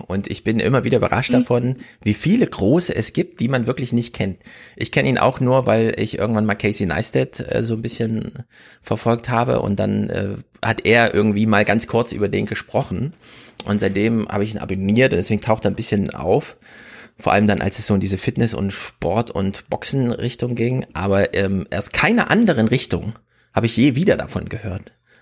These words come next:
Speaker 1: Sondern einfach nur, weil es vor drei Jahren oder so mal diesen kleinen Moment gab, wo ein Influencer auf einen anderen verwies und seitdem ist irgendwie Logan Paul. Naja,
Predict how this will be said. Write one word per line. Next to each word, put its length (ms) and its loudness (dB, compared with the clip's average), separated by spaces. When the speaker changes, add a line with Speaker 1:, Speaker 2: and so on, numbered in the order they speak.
Speaker 1:
Sondern 280 2
einfach 240 0
nur, 160 2
weil 100 4
es 140 -2
vor 140 -2
drei 180 0
Jahren 180 0
oder 180 0
so 140 0
mal 160 -2
diesen 220 -2
kleinen 320 2
Moment 320 0
gab, 220 -2
wo 220 0
ein 240 4
Influencer 520 0
auf 120 -4
einen 160 -4
anderen 400 0
verwies 420 -2
und 80 -6
seitdem 300 -4
ist 80 -8
irgendwie 220 -4
Logan 260 -6
Paul. 240 -8
Naja, 320 4